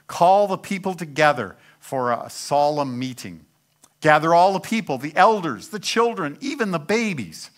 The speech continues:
Call the bridegroom from his quarters and the bride from her private room. Let the priests who minister in the Lord's presence stand and weep between the entry room to the temple and to the altar.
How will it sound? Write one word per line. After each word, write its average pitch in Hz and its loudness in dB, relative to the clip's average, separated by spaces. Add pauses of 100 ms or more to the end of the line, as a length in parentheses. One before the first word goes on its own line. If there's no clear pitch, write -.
(460)
Call 196 6
the 175 0
bridegroom 190 4
from - -8
his 139 -6
quarters 185 0
and 117 -4
the 107 -4
bride 160 0
from 120 -10
her 110 -8
private 156 0
room. 107 -6 (640)
Let 165 4
the 147 -8
priests - -4
who 131 -6
minister 170 -4
in 123 -4
the 107 -6
Lord's 151 -2
presence 123 -6 (260)
stand 170 0
and 107 -6
weep 196 -2 (300)
between 143 -6
the 131 -4
entry 170 -4
room 147 -2
to - -18
the 110 -12
temple 170 -2 (380)
and 110 -10
to - -14
the 110 -6
altar. 98 -6